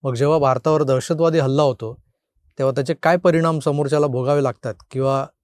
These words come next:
काय भोगावे लागू शकतात, पंतप्रधान मोदी तसं बोललेले मागे.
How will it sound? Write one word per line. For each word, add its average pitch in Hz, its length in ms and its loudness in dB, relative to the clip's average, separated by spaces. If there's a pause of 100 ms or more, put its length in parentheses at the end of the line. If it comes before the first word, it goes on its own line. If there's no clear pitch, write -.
(160)
काय 131 160 -2
भोगावे 127 420 -6
लागू 120 220 -4
शकतात, 135 360 -4 (1000)
पंतप्रधान 131 500 -4
मोदी 131 300 -6
तसं 135 300 -6 (400)
बोललेले 151 380 4
मागे. 104 360 -8